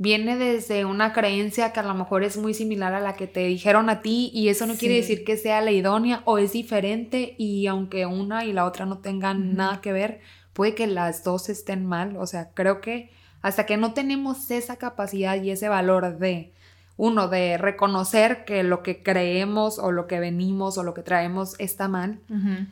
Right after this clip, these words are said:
Speaker 1: y que tenemos que cambiarlo, no vamos a hacer o no tenemos la capacidad de decir esto está bien o esto está mal.
Speaker 2: Exactamente.
Speaker 1: Ujú.
Speaker 2: Y con todo esto que estamos hablando, eh, me acuerdo de lo que menciona el libro de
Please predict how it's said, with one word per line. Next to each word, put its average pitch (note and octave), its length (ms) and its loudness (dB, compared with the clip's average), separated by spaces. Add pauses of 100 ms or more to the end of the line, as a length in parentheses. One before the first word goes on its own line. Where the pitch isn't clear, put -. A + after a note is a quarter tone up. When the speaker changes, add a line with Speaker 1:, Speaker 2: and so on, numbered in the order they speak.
(100)
Speaker 1:
y A3+ 180 0
que G#3+ 100 0
tenemos F#3 480 -2
que G3 120 -8
cambiarlo, F#3+ 720 -2
no F3+ 720 -4
vamos F3+ 340 -2
a F#3 60 -4
hacer F3 500 -6 (140)
o F3+ 100 -2
no F3 120 -2
tenemos F#3+ 360 -2
la G3 120 0
capacidad F3 520 -2
de F#3 60 4
decir F#3 480 -4 (640)
esto F#3+ 340 -2
está F#3 220 -2
bien F3 220 -2
o E3+ 80 -4
esto - 180 -14
está - 180 -12
mal. E3+ 120 -2
Speaker 2:
Exactamente. G3+ 800 -4
Speaker 1:
Ujú. F#3+ 80 -14 (340)
Speaker 2:
Y - 420 -6 (720)
con B3 220 0
todo B3+ 360 4
esto C4 320 0
que B3+ 80 -10
estamos A3+ 380 -4
hablando, G3+ 640 -2 (480)
eh, G#3 400 -4
me A3+ 120 -2
acuerdo G#3+ 360 0
de A#3 100 4
lo G#3+ 220 -2
que G#3+ 80 -4
menciona G#3 380 -2
el G#3 60 -2
libro G3 300 -2
de F#3 680 -4